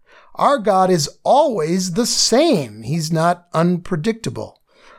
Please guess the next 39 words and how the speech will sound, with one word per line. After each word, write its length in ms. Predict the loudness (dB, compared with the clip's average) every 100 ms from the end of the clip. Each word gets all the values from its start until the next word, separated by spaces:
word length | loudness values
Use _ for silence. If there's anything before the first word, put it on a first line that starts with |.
| _
Our 240 | 0 0 2
God 340 | 2 2 2
is 280 | 0 -4 -2
easy 300 | 0 2 2
to 120 | -2
forgive, 1000 | -4 -4 -4 -2 0 2 2 0 -12 -20 -20 _ _ _ _ _ -10
and 240 | -8 -8
he 400 | -4 0 2 2
only 380 | 0 2 2 -2
punishes 840 | -4 -2 0 0 -2 0 0 -2 -6 -16 _ -8
when 340 | 0 2 0
people 440 | 0 -2 0 0
have 260 | 2 0 -2
done 380 | -2 -2 -2 0
wrong. 500 | 4 4 2 -4 -12
He's 240 | -10 -6
not 300 | -4 -4 -6
capricious. 800 | -8 -6 -2 0 0 -4 -6 -6
He 100 | -6
doesn't 300 | -8 -10 -12
just 200 | -10 -8
say, 160 | -8 -4
"Oh, 280 | 0 0 -2
they're 100 | -4
making 340 | -8 -10 -14
too 100 | -12
much 280 | -12 -12 -14
noise 280 | -12 -12 -12
down 200 | -12 -12
there. 120 | -14
You 120 | -14
woke 300 | -12 -14 -14
me 100 | -14
up. 200 | -14 -14
I'm 100 | -16
gonna 160 | -16 -16
do 160 | -18
something." 500 | -16 -18 -18 -20 -20 _ _ -20 -20 -20 -20 _
So 460 | 0 4 4 2